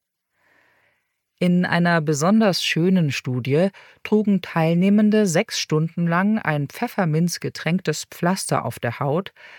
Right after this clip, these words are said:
während sie eine Reihe von Gedächtnistests durchführen mussten.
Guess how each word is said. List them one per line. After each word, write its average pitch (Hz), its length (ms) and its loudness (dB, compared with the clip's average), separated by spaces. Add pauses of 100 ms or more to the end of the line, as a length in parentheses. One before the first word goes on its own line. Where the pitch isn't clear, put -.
(160)
während 226 320 0
sie 233 140 -2
eine 170 280 0
Reihe 170 300 2
von 180 240 -2
Gedächtnistests - 1200 -4
durchführen 127 440 -6
mussten. - 440 -8